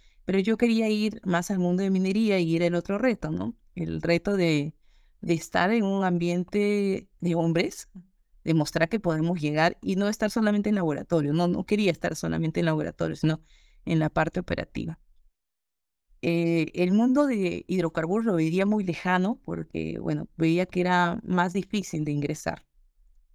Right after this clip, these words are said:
Sin embargo, eh, postulé y, y bueno, la pri-, la oportunidad se abrió en el mundo de hidrocarburos, en la empresa estatal del país, ¿no?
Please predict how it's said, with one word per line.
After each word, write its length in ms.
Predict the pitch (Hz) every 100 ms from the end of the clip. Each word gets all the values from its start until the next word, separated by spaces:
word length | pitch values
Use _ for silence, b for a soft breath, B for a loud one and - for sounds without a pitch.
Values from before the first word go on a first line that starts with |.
| - _ _
Sin 240 | - 170
embargo, 640 | 160 170 185 196 208 226 -
eh, 380 | 165 156 151 -
postulé 720 | 160 - 160 165 180 240 262
y, 640 | - 165 160 156 156 151 147 - _
y 100 | -
bueno, 320 | 170 202 196
la 160 | 165 156
pri-, 160 | 165 165
la 180 | 160 147
oportunidad 540 | - 165 - 156 160
se 240 | 170 185 170
abrió 640 | 156 151 160 185 196 202 _ _ _ _ _ -
en 120 | 170 165
el 60 |
mundo 180 | 165 185
de 80 | 196
hidrocarburos, 520 | 175 156 180 233 220
en 80 | 170
la 40 |
empresa 300 | 156 170 170
estatal 340 | 175 160 - 165
del 160 | 165
país, 500 | 151 151 202 302 - _ _
¿no? 220 | - 170